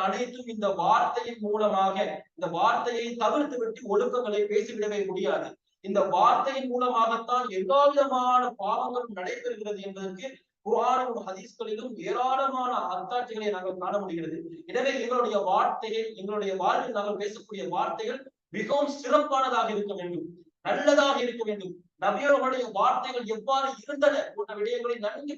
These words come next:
கவனித்து, எதனை பேசினால் இந்த சமூகத்துக்கு இந்த வார்த்தை எடுபடும், எதனை பேசினால்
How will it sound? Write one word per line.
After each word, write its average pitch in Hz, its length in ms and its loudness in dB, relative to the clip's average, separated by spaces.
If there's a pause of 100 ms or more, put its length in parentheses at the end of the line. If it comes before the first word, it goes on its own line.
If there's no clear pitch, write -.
கவனித்து, 226 440 -2 (440)
எதனை 277 260 6 (180)
பேசினால் 269 580 -2
இந்த 233 160 -6 (100)
சமூகத்துக்கு 226 600 -6
இந்த 202 180 0
வார்த்தை 214 320 2
எடுபடும், 185 360 -2 (380)
எதனை 269 220 2 (120)
பேசினால் 269 460 0